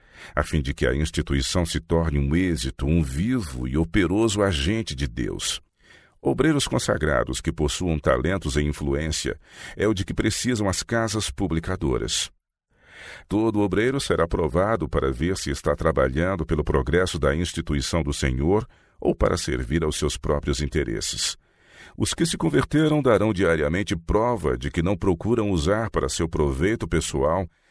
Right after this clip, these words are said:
as vantagens e conhecimentos que adquiriram. Reconhecem que a providência divina lhes concedeu essas vantagens,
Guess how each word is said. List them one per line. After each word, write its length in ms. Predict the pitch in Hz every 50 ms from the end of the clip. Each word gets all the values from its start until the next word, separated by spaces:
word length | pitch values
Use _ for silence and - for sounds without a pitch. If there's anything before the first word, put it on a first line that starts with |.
| _ _ _
as 220 | - - 98 95 92
vantagens 800 | 113 127 123 117 - - 135 139 139 139 131 131 127 123 92 95
e 60 | 92
conhecimentos 800 | - 95 90 90 85 - 95 80 80 90 98 92 - 90 - -
que 100 | - 85
adquiriram. 640 | 78 - 71 - - 76 60 62 60 60 - - - _ _ _ _ _ _ _ - - - - -
Reconhecem 640 | - 80 78 - 80 76 82 101 113 110 - 92 69
que 100 | - 78
a 60 | 71
providência 580 | - 78 73 69 73 64 80 92 95 - - 80
divina 500 | 69 76 65 62 71 90 107 107 87 71
lhes 200 | 67 73 - -
concedeu 500 | - 82 80 - 87 80 - 87 95 92
essas 240 | 85 - 90 78
vantagens, 880 | 78 80 78 71 78 - 92 101 101 85 69 - 62 50 - - -